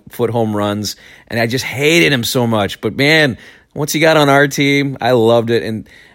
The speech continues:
I just, it just, the twenty eleven roster I was looking at, I was watching, I think, Game five of the twenty eleven N L D S the other day, and in, like, the lineup is Rafael Furcal, and then Skip was batting second. Then it's Albert, Berkman, Holliday, and then Freese, who was on fire.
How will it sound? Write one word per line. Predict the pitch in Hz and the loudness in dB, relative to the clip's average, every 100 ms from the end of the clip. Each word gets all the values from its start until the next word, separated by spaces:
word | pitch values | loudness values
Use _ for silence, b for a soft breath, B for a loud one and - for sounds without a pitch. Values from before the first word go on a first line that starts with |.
| b | b
I | 127 | -4
just, | 147 156 | -2 -2
it | 120 123 | -4 -2
just, | 143 131 - - - - 117 | -2 -2 -4 -14 -20 -18 -8
the | 139 | -8
twenty | - 180 254 | -2 0 4
eleven | 156 147 202 277 | 4 4 4 2
roster | 139 92 104 - 113 | 2 0 -2 -2 -2
I | 107 | 0
was | 117 107 | -2 -2
looking | 120 120 | -4 -2
at, | 113 110 - b b b b | -2 -2 -4 b b b b
I | 180 | 0
was | 190 | 2
watching, | 190 190 160 | 0 0 -2
I | |
think, | 156 165 | -2 -2
Game | 131 139 | -2 -2
five | - 123 120 107 | 0 2 2 0
of | |
the | 98 | -4
twenty | - 117 113 | -6 -4 0
eleven | 107 107 104 | 0 0 -2
N | 104 | -2
L | 98 | -4
D | 101 | -2
S | 101 - | -2 -4
the | 107 | -6
other | 98 | -4
day, | 95 95 | -2 -4
and | 95 | -4
in, | 104 | -6
like, | 101 | -6
the | 104 | -6
lineup | 98 113 110 87 | -4 -2 -2 -4
is | 80 | -6
Rafael | 104 120 - 120 107 | -2 -2 0 -4 -4
Furcal, | - 95 - - 123 107 90 | -6 -10 -10 -4 -2 0 -2
and | 92 | -6
then | 98 | -8
Skip | 90 - 123 113 | -8 -6 -6 -4
was | 110 | -6
batting | 104 104 95 | -4 -4 -6
second. | - 101 87 80 | -6 -6 -8 -10
Then | 113 | -10
it's | 104 - - | -10 -10 -4
Albert, | 123 135 110 98 80 B B B B - | 2 2 2 -2 -6 B B B B 0
Berkman, | 165 156 - 101 - | 2 2 -2 -8 -8
Holliday, | - - 170 170 147 120 104 95 | -10 0 2 4 4 2 0 -2
and | |
then | 123 113 | -4 -6
Freese, | - 180 180 139 139 | -6 -2 -2 -2 -2
who | |
was | 123 117 | -2 -2
on | 117 107 | -4 -6
fire. | 165 170 139 104 78 | -4 -2 0 -2 -6